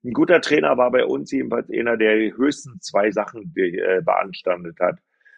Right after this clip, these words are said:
oder gesagt hat. Also drei, vier kriegst du gar nicht mehr mit. Du kommst mit einem Puls von über zweihundert in die Ecke rein, setzt dich hin und bist eigentlich nur am Durchschniefen und, und atmen und machen und tun.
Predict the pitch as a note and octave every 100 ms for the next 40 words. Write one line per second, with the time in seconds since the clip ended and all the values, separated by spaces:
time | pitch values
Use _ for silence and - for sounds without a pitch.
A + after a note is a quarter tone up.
0 | _ _ - A2 G#2+ G2+ F2+ G2 G#2+ F2
1 | D#2+ - - - F#2 G2+ F#2 E2+ A#2 B2+
2 | - C3+ - A#2 - G2+ F2+ F#2+ - F#2+
3 | G2 - G2+ G2+ G#2+ G#2 G2 G2+ A2+ A2+
4 | - G#2 G#2 G#2+ G#2+ - G2+ G#2 A2 A2
5 | - G#2+ G#2 G2+ - B2+ B2 C3 _ _
6 | _ - _ _ - G#2+ G2+ B2 - A#2
7 | - C3+ D#3+ - C3+ A#2+ G2+ A#2+ - A#2
8 | G#2 G#2+ A#2 A#2+ A#2 A2+ C#3 C3+ - A2+
9 | A#2 B2 B2+ A2 A2+ G#2 A2 A2 - G2+
10 | A#2 C3 A#2+ A2+ A2 G#2+ G#2+ A#2+ A2 G2+
11 | A#2+ C#3+ E3+